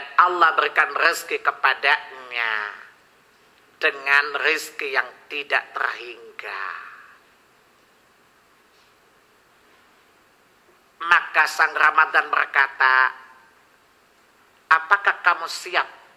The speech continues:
membeli saham-saham yang kutawarkan untukmu?"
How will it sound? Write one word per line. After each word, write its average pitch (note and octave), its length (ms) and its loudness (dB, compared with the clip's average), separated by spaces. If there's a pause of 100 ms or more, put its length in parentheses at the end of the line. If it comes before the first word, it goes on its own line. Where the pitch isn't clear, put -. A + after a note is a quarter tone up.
(480)
membeli F3+ 480 0
saham-saham E3+ 880 0
yang D#3 160 -10
kutawarkan E3+ 720 0
untukmu?" E3 400 -16